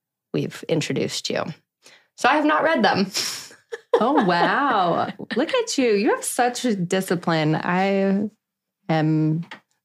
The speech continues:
Speaker 2: impressed. <laughs>
Speaker 1: So we're gonna go through these. "If your mother had not told you that your dad was not your biological father, do you think you would have ever suspected it or found out?"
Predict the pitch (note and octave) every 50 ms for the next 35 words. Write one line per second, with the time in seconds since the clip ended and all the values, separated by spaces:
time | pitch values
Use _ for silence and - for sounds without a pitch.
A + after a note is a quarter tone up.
0 | _ _ - - D#3+ D#3 D3 - C#3+ B2+ - - - - - F3+ - - - E3+
1 | - - G#3+ - - _ - - - F3+ E3+ F3 F#3 F3+ F3+ F3 E3 E3 D#3+ D#3
2 | - D3+ C3+ - - - - - - _ _ _ _ _ _ _ _ _ - _
3 | _ _ - _ - - - - - - - - - - _ _ _ _ _ _
4 | _ _ _ - F#3 F#3 F#3 F#3+ F#3 F#3 F3+ F3 F3+ A3 A#3+ B3+ C4+ B3+ A3+ F#3
5 | F3 E3 D#3+ - - - E3 D#3 D3+ - E3 D3+ - - D#3 D#3 D3+ C#3+ C#3+ C#3
6 | C#3 C#3 D3 E3 D3 D3+ C#3+ C3+ - - E3 D#3 D3+ D3+ C#3+ C#3 C#3+ C#3 C3+ -
7 | D3+ - D#3+ D#3 - - - - - G#1 - - - - _ _ _ _ _ _
8 | _ _ - - E3+ D#3+ D#3 - E3+ E3 E3 - G3 F#3 F3+ F3+ F3 E3+ F3 D#3+
9 | D#3 E3+ E3+ D#3 - - D#3+ - - - D#3+ D3 - - F#3+ F#3 G#3 A3 - -
10 | E3 D3 - - D3+ D#3+ - - - - - - - - -